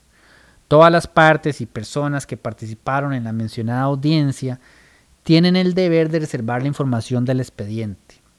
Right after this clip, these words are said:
Sala de Casación Penal, magistrados cinco. Juzgado Penal,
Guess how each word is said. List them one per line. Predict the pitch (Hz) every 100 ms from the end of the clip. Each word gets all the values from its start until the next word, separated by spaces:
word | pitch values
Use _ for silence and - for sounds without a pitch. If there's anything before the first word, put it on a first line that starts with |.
| _ _ _ _ _ _ _ _ _ _ _ _ _ _ _ _ _ _ _ _ _ _ _ _ _
Sala | - 131 139
de | 135
Casación | 123 110 120 117
Penal, | 127 135 156 160 165 - _ -
magistrados | 120 117 - 131 135 - - -
cinco. | 139 123 107 104 - _ -
Juzgado | 123 127 139 135
Penal, | 127 135 151 160